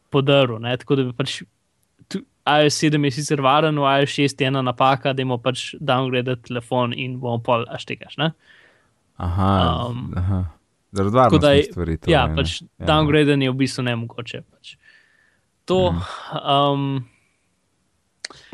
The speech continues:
Speaker 1: potem v bistvu, ko imaš pač flash storage,
Speaker 2: Mhm.
Speaker 1: eh, na telefonu, ne,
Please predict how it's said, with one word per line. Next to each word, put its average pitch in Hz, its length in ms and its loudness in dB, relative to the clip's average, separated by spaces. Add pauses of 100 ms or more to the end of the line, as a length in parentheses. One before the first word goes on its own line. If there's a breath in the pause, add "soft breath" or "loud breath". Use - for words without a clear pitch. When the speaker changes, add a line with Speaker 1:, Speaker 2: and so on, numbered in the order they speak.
Speaker 1:
potem 165 540 0
v 165 140 -2
bistvu, 160 400 4 (1000)
ko - 160 -4
imaš - 420 2
pač - 240 -2
flash 156 300 2
storage, 151 640 2 (540)
Speaker 2:
Mhm. 92 100 -8
Speaker 1:
eh, 123 320 0
na 123 120 0
telefonu, 160 480 2
ne, 123 220 0